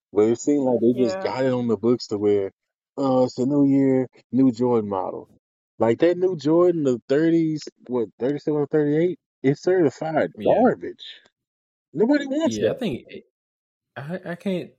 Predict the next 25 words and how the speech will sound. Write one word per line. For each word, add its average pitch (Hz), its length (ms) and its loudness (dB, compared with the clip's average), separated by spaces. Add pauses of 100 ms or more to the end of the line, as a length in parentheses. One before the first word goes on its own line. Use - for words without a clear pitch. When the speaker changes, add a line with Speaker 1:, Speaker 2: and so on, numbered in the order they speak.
(140)
Speaker 3:
even 113 480 -8
t-, - 200 -20 (720)
think 131 320 -10
of 104 200 -8
a 98 140 -10
Jordan 98 760 -8
past 117 880 -8 (760)
maybe 104 440 -6
fifteen, 113 880 -12
sixteen 127 840 -16 (720)
that's 107 600 -12 (420)
even 113 360 -10
worth 120 360 -8
even 104 340 -12 (100)
looking 147 400 -8
at. 196 320 -8 (240)
Like, 101 200 -14
all 160 280 -4
them 160 160 -8
shoes 151 400 -10
up 110 160 -10
there 110 300 -4
are 85 80 -12
horrible. 90 600 -8
Look, 95 220 -12